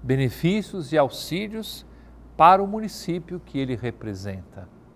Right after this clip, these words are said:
Quando a gente escuta essas coisas, dá para você passar diante dos seus olhos um pouco uma espécie de filme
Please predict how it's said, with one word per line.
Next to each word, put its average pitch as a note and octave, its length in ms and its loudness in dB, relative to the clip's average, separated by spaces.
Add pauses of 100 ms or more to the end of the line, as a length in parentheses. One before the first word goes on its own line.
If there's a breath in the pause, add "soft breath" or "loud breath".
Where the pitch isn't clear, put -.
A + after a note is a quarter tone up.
(2500 loud breath)
Quando B3 200 -4
a A#3 40 0
gente A3 260 -6
escuta F#3 360 -2
essas C3 300 -4
coisas, F3 640 -2 (1400 soft breath)
dá D#3 160 6
para F#3 140 0
você E3+ 280 -2
passar C3+ 560 2
diante C3+ 280 -8
dos A#2+ 180 -12
seus A2+ 280 -6
olhos C#3 360 2
um C#3 80 -10
pouco C3 520 -8 (320 loud breath)
uma B2 120 -8
espécie C3 500 -2
de A2 120 -12
filme A2+ 560 -6